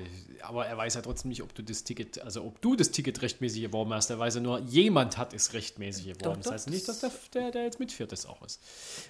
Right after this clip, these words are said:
Speaker 1: Also
Speaker 2: Also
Speaker 1: das, da, da muss er sich ja schon absichern,
Speaker 2: Ist
Speaker 1: ne?
Speaker 2: schon personalisiert.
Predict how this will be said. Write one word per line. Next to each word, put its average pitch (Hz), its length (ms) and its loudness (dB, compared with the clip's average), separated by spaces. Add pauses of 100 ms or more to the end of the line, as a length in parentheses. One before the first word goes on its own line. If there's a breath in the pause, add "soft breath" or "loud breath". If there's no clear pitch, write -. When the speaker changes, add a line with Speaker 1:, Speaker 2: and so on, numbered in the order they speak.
Speaker 1:
Also - 240 2
Speaker 2:
Also 208 60 6
Speaker 1:
das, - 240 4
da, 175 280 8
da 180 120 2
muss 196 180 -2
er 220 60 -2
sich 214 100 -4
ja 202 160 2
schon 185 220 0
absichern, - 380 -8
Speaker 2:
Ist - 80 2
Speaker 1:
ne? - 40 2
Speaker 2:
schon 277 160 4
personalisiert. 262 760 2